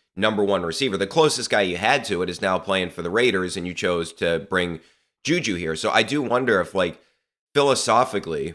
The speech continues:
we can get to a point where Bill acknowledges, like, it's kind of a weapons league. Like, look at all the best teams in the N F L, right? Like, San Francisco has, like, would anybody on the Patriots play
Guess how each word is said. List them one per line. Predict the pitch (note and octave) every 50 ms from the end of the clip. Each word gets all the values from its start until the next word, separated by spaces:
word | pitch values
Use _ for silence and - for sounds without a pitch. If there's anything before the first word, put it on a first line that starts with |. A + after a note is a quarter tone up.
| - -
we | G2+ G#2
can | G#2+
get | G#2+ G#2+ G#2 F#2+
to | G#2+ G#2+
a | G2
point | E2+ - G2 F#2+ F#2 E2
where | F2 F2 E2+
Bill | D#2+ F2 G2+ G2+ G2+ G2+ F#2+ F#2+ -
acknowledges, | F2+ E2 F2+ F#2+ G2+ G#2+ G#2 G2 E2 E2 D#2+ D#2+ E2+
like, | E2 D#2 D#2+ - - _ _ _
it's | F#2 -
kind | - B2 C3
of | F3 D3
a | C3
weapons | A2 B2+ D3 - - G#2 F2+ -
league. | F2 D#2 C#2+
Like, | F2+ F#2 F#2+ F#2 A#2+
look | B2+ B2+
at | C#3
all | C3+ C#3
the | C3 A#2
best | A#2+ B2 A#2+ -
teams | - B2+ B2+ A2+ A#2
in | A2
the | A#2 A#2
N | A#2 A2+
F | A2 -
L, | B2 B2 G2+
right? | F2+ F#2 G#2+ A2
Like, | G#2+ G#2 G2+
San | - B2+ B2 C#3+
Francisco | C3+ D3 C3+ B2 - C3+ D3 C#3+ - - A2 G#2+
has, | A2 G#2+ G#2 G2 F#2+
like, | G#2+ G2+ G2+ G2+ G2 - - - _ _ _ _
would | A2+ D3+ D3
anybody | D3 E3 G3+ G#3+ G3 G3+ G3 F#3+
on | F3
the | D#3+ -
Patriots | D#3 D#3 F3 E3+ F3 D#3+ C#3+ -
play | - - A2 A#2+ C3+ F3 G3+ A3 G3+